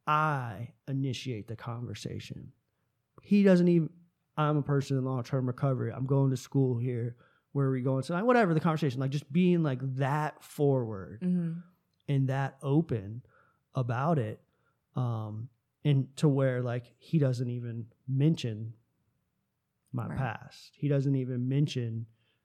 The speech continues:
Speaker 1: or begin to, like, interrogate or ask those questions that might make me feel like he's suspecting me of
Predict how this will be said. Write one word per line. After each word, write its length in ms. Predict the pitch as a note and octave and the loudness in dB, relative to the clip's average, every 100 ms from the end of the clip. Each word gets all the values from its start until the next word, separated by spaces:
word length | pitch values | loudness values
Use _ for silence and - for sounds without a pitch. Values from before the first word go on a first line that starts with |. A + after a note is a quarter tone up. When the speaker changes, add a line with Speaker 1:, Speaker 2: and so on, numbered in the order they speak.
| _ _ | _ _
Speaker 1:
or 220 | C3 A#2 - _ | -6 -6 -6 _
begin 380 | - C3 C3 C3 | -2 0 0 0
to, 140 | B2+ C3 | 0 0
like, 280 | A2+ A2+ - | -2 -6 -8
interrogate 540 | C3+ A2+ C3 B2+ A#2 | -8 -4 -4 -4 -4
or 120 | A2+ - | -6 -6
ask 300 | B2 A#2+ - | -6 -6 -6
those 200 | A#2 G#2+ | -6 -6
questions 520 | - A#2+ - B2 B2 | -4 -4 -2 -4 -4
that 240 | B2 - | -4 -6
might 560 | C#3+ C3+ C#3+ C#3 B2 B2 | -6 0 2 2 0 -4
make 300 | C3 B2 - | -6 -6 -8
me 100 | B2 | -8
feel 320 | A#2 C3 B2 | -8 -6 -6
like 160 | A#2+ A#2 | -6 -8
he's 300 | - A#2+ A#2 | -6 -6 -6
suspecting 720 | - B2+ - C3 A#2 C3+ A#2+ | -6 -6 -4 -6 -4 -6 -4
me 200 | B2 A#2+ | -4 -4
of 380 | A2 A2 G2+ | -6 -10 -14